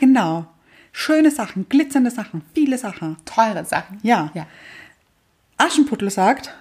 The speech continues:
Speaker 1: „Ach, ich brauch nur einen Zweig, der dir bei der Heimfahrt gegen den Hut weht.“
Speaker 2: Macht Sinn. <laughs> Total.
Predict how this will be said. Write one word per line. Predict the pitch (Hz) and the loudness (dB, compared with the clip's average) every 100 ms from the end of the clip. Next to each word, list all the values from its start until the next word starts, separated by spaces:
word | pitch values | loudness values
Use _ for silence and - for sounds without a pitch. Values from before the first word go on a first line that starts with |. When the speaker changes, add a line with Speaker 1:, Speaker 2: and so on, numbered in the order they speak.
| _ | _
Speaker 1:
„Ach, | 202 - - - - _ - | -6 -6 -8 -14 -20 _ 0
ich | 381 - - | 0 0 -4
brauch | 226 220 220 | 0 2 2
nur | 214 220 220 | 2 2 0
einen | 180 170 - | -4 -4 -6
Zweig, | - - 226 240 - - | -6 -2 0 0 -4 -6
der | 190 | -4
dir | 180 180 | -2 -2
bei | 160 | -4
der | 151 147 | -4 -2
Heimfahrt | 233 269 247 - 226 226 | 4 6 4 2 -4 -2
gegen | 208 190 180 | -2 -2 -2
den | 170 170 156 - _ - - | -2 -2 -4 -12 _ -8 -2
Hut | 220 - 151 | -2 -2 -8
weht.“ | 156 151 - _ _ _ _ _ _ - - | -8 -8 -14 _ _ _ _ _ _ -20 -8
Speaker 2:
Macht | 202 185 - - | -6 -6 -8 -4
Sinn. | - 262 202 202 - - - | 2 2 2 -2 -8 -12 -16
<laughs> | - - 494 | -14 -6 0
Total. | 262 233 - 269 226 190 190 | 2 0 0 2 6 4 2